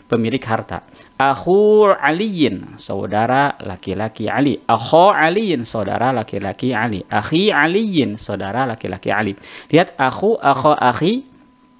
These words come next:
Ini keadaan yang pertama adalah akhu ini rofa, akhu ini adalah nasab, akhi ini adalah jar. Tapi sama-sama artinya ya, saudara laki-laki.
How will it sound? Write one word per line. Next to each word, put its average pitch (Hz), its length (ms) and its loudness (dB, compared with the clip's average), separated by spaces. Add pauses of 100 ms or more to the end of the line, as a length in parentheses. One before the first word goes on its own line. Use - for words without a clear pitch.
(280)
Ini 139 480 2
keadaan 113 560 0
yang 107 160 0
pertama 104 400 -4
adalah 95 160 -4
akhu 117 320 2
ini 101 160 0
rofa, 101 480 0
akhu 113 420 0
ini 104 240 -4
adalah 101 380 -6
nasab, 127 560 0
akhi 107 420 -4
ini 101 140 -4
adalah 101 240 -6
jar. 92 480 -4 (420)
Tapi - 220 -8
sama-sama 107 500 0
artinya 104 380 2
ya, 95 160 -2
saudara 101 560 0
laki-laki. 85 680 -10